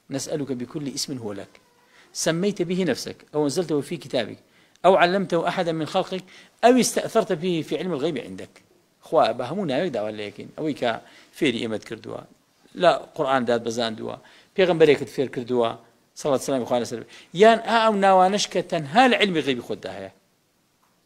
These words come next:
ئەخۆ کەس عەقڵ دەرچی پێ نەکردووە کام ناوانن. وانییە؟ تا بڵێن ئەم ناوەشی هەیە.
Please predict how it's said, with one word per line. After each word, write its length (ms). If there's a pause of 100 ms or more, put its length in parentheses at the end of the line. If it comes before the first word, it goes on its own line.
ئەخۆ 260
کەس 140 (440)
عەقڵ 260
دەرچی 240
پێ 140
نەکردووە 360
کام 140
ناوانن. 420 (220)
وانییە؟ 300 (640)
تا 160
بڵێن 200
ئەم 120
ناوەشی 380
هەیە. 140